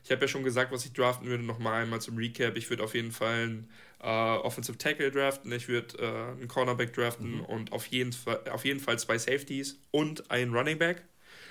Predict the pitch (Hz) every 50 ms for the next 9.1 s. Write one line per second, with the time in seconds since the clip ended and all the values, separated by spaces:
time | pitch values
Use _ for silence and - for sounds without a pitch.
0 | - - - 123 117 139 139 143 - 127 135 135 - - 147 - - - - -
1 | - 123 123 127 127 127 - - 127 135 - - - - 131 131 127 123 127 123
2 | 123 127 127 - - - 117 110 - 113 110 113 113 110 - - - - 131 143
3 | 165 170 165 - 151 - - 135 135 123 131 127 - 123 123 120 117 117 113 113
4 | 131 151 156 156 147 139 - - 143 139 131 131 131 127 123 127 - - 117 113
5 | 113 113 113 120 139 156 156 143 135 131 131 127 123 120 120 123 123 - 110 107
6 | - 160 - - - 139 131 131 - 123 123 127 123 120 117 117 98 147 156 147
7 | 139 - - - 123 113 - - 110 113 113 - 104 95 - - - _ - -
8 | - - - - - - - - 123 120 120 151 - - 135 139 131 135 - -
9 | -